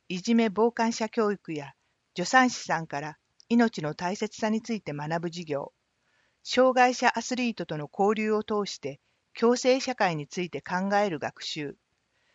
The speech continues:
ジェンダー平等に関する当事者からの聞き取りや、様々な国の文化に触れる多文化共生教育などに取り組んでいます。今後も子どもたちが人権について学ぶことで、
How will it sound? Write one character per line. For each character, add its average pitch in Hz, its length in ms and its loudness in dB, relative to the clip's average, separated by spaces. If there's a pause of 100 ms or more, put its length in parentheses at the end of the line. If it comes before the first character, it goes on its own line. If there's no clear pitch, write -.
(340)
ジ 254 80 6
ェ 269 60 8
ン 233 100 6
ダ 165 220 6
ー - 20 -6
平 196 240 0
等 214 200 2
に 214 120 0
関 208 240 -2
す 208 140 -8
る 185 140 -2
当 214 200 0
事 220 120 -6
者 208 140 -2
か 147 120 -4
ら 143 80 -4
の 143 120 -10
聞 - 20 -14 (160)
き - 100 -16
取 170 220 0
り 160 80 -2
や、 160 180 -4 (400)
様 214 340 6
々 226 220 6
な 156 140 -2
国 202 260 0
の 226 100 4
文 233 220 2
化 185 140 -4
に 151 100 -6
触 156 140 -10
れ 160 100 -4
る 156 220 -8 (240)
多 185 120 -2
文 240 220 4
化 233 140 -2
共 240 240 2
生 233 240 0
教 233 240 2
育 165 200 -6
な 147 140 -4
ど 151 80 -6
に 147 140 -8
取 170 220 -10
り - 20 -
組 196 220 -2
ん - 20 -4
で 143 100 -2
い 143 80 -6
ま 143 160 -10
す。 - 260 -20 (1080)
今 214 240 4
後 214 100 2
も 208 260 0 (120)
子 208 140 -2
ど 240 100 4
も 247 100 4
た 214 140 0
ち 180 100 -8
が 156 140 0
人 208 200 0
権 226 220 2
に 233 80 2
つ 240 160 -6
い 220 80 -2
て 170 140 -4
学 165 260 -4
ぶ 196 80 -6
こ 190 140 -6
と 185 100 -4
で、 147 200 -4